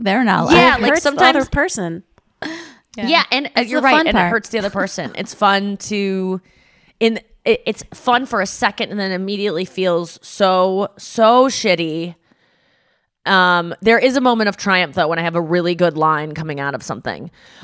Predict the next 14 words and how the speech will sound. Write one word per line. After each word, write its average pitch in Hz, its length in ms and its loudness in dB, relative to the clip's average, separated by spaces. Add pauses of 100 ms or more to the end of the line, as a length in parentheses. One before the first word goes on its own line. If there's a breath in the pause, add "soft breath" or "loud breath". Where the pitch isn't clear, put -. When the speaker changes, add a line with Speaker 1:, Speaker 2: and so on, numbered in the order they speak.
Speaker 2:
Okay, 220 400 2
I 220 120 2
wanna 262 180 0
talk 403 180 0
about 240 440 4
last 190 320 2
night 196 160 2
I 185 40 2
went 185 160 -2
to 180 60 -14
the 175 100 -8
Ted 165 240 -4
Lasso 151 340 0
premiere. 214 500 -2